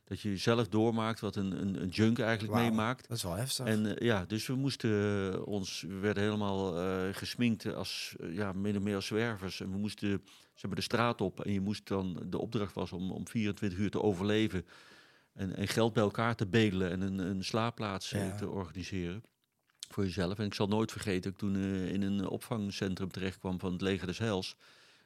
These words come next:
Speaker 1: En dus tussen verslaafden
Speaker 2: Ja.
Speaker 1: moesten slapen en, en daar één nacht kan je nagaan. Ik heb, het is
Speaker 2: <laughs>
Speaker 1: lang geleden, maar het heeft zoveel i-, impact, eh, gehad over, op wat ik toen, eh, heb meegemaakt, dat me dat wel heel erg is bijgebleven altijd.
Speaker 2: Ja, dat is wel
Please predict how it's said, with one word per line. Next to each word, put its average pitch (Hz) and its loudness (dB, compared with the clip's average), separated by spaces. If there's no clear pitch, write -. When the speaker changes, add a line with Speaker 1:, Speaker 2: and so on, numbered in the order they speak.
Speaker 1:
En 101 -4
dus - -4
tussen 92 -4
verslaafden 95 -2
Speaker 2:
Ja. 110 0
Speaker 1:
moesten 98 -4
slapen 110 -2
en, 90 -4
en 90 -4
daar 92 -4
één 127 6
nacht 117 2
kan 98 0
je 98 2
nagaan. 104 0
Ik 92 -4
heb, - -4
het 95 2
is 95 2
Speaker 2:
<laughs> - 10
Speaker 1:
lang 127 4
geleden, 120 4
maar 101 2
het 101 0
heeft 107 0
zoveel 135 6
i-, 135 2
impact, 135 2
eh, 107 2
gehad 104 -2
over, 101 -2
op - -8
wat 107 2
ik 98 -4
toen, 104 2
eh, 98 0
heb 98 -4
meegemaakt, 101 -4
dat 90 -12
me 101 -2
dat 101 -2
wel 107 -2
heel 110 0
erg 110 -4
is 107 -8
bijgebleven 107 -2
altijd. 82 -10
Speaker 2:
Ja, - -8
dat 117 -2
is 104 -2
wel 113 0